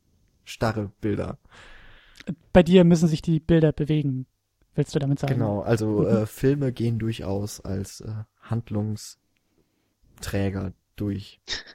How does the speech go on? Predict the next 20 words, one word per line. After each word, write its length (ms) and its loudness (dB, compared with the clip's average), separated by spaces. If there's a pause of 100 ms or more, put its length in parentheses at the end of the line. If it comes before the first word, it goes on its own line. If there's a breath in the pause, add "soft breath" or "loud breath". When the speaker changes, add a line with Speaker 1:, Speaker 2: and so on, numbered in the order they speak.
Speaker 1:
und, 300 -10
äh, 220 -10
kann 160 -6
ich 120 -6
mir 80 -4
durchaus 420 -6
auch 160 -6
zu 120 -14
Gemüte 300 -8
führen, 460 -4
hin 140 -4
und 180 -8
wieder. 300 -8 (420 soft breath)
Aber, 640 -2
ähm, 180 -10
ja, 140 -2
mit 240 -6
Comics, 640 -8
ich 140 -14
glaub, 240 -8